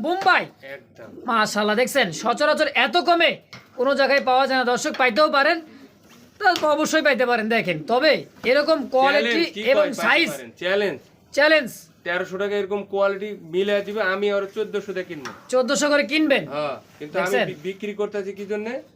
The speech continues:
Speaker 2: কবুতরটা আমি লটে কিনেছি।
Speaker 1: লটে
Speaker 2: খুবই,
Speaker 1: সেল হবে?
Speaker 2: হ্যাঁ, খুবই কম দামে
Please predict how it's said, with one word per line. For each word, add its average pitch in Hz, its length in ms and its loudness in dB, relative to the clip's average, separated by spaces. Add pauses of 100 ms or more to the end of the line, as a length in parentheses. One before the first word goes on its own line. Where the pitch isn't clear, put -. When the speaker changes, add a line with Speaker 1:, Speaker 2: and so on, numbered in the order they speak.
(320)
Speaker 2:
কবুতরটা 185 460 -8
আমি 196 100 -4
লটে 185 280 -2
কিনেছি। 196 340 -8 (480)
Speaker 1:
লটে 254 200 4
Speaker 2:
খুবই, 294 120 2
Speaker 1:
সেল 262 180 2
হবে? 165 160 0
Speaker 2:
হ্যাঁ, 151 140 -6
খুবই 190 280 -8
কম 202 260 -2
দামে 202 260 -4